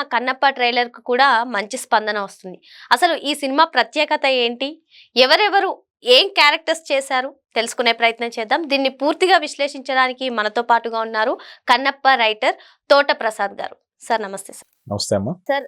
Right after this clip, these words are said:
Speaker 1: భారీ తారాగణంతో కన్నప్పతో మంచి హిట్ అందుకోవాలనుకుంటున్నారు మంచు విష్ణు గారు. అదే విధంగా మనం చూసుకున్నట్లయితే మంచు విష్ణు గారికి తొలి పాన్ ఇండియా మూవీ కూడా. అసలు ఈ మూవీ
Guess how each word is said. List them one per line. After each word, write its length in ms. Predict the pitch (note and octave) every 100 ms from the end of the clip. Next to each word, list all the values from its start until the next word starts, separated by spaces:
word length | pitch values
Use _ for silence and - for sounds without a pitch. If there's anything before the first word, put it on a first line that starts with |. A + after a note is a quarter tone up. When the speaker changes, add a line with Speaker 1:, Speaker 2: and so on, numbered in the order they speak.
| _
Speaker 1:
భారీ 420 | G3+ G#3 G#3 C4+ D#4+
తారాగణంతో 840 | C4+ B3 A#3 A#3 A#3+ A#3+ A#3+ C#4 A#3+ G#3+ A3 _
కన్నప్పతో 600 | C4+ C4 C4+ - C#4+ C#4+ B3+ _ _ _ _
మంచి 300 | A3+ A#3+ A#3+ E4
హిట్ 200 | C#4+ C#4+
అందుకోవాలనుకుంటున్నారు 920 | B3 A#3+ A#3+ A3+ A3 A3 G#3+ G#3+ A3
మంచు 280 | C4 G#3 G3+
విష్ణు 260 | G#3+ - G3
గారు. 280 | F#3+ G3 B3+ F4+ -
అదే 200 | G#3+ C4 C4+ _
విధంగా 340 | B3 A#3+ B3 C#4
మనం 180 | C4+ B3+
చూసుకున్నట్లయితే 680 | B3 A#3+ C#4 B3+ B3 A#3+ A#3 C#4+
మంచు 200 | A3+ A3+
విష్ణు 240 | B3+ A#3+ A#3+
గారికి 420 | A#3 A3+ A3+ C#4+ A#3 A#3+ - - _
తొలి 220 | D#4 D4+ F#4+
పాన్ 220 | C#4+ A#3+ B3
ఇండియా 200 | A#3 A3+ A3
మూవీ 200 | G3+ G3
కూడా. 220 | G3 F#3+ - - _
అసలు 200 | B3+ E4+ F4
ఈ 20 |
మూవీ 320 | C#4 C#4+ F4